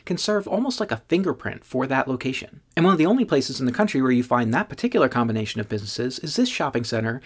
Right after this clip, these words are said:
in Joplin, Missouri. And I have been able to use unusual combinations of businesses to locate people in places all over the world.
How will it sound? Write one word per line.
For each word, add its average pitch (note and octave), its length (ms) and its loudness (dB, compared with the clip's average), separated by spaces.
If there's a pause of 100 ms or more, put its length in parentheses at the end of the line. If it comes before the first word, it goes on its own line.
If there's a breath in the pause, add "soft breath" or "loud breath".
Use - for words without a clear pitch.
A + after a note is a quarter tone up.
(140 loud breath)
in C3 80 -2
Joplin, C3 420 2
Missouri. A2 440 -4 (440)
And C#3 80 -6
I A#3+ 120 2
have C4+ 180 0
been D#3+ 100 0
able C3 200 0
to B2 60 -2
use A#2 260 -2
unusual A3 400 2
combinations D3+ 560 -2
of A2 100 -4
businesses D#3 560 -4 (200 loud breath)
to E3+ 80 2
locate G#3 360 6
people D3+ 300 -2
in C3+ 100 -2
places C3+ 400 -2
all C4 220 4
over F3 120 4
the B2 120 2
world. - 340 -2